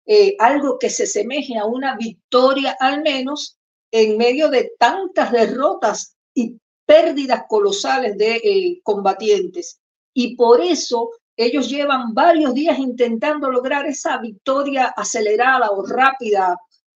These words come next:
eh, express, vamos a ponerle así, en el territorio fronterizo con Rusia.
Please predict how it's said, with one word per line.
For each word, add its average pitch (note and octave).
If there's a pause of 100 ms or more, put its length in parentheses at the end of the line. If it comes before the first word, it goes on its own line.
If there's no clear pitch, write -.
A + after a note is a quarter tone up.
eh, F#3
express, C4 (320)
vamos A#3+
a A#3+
ponerle A3+
así, C4+ (560)
en B3+
el A3
territorio A3+
fronterizo G3+
con G4+
Rusia. -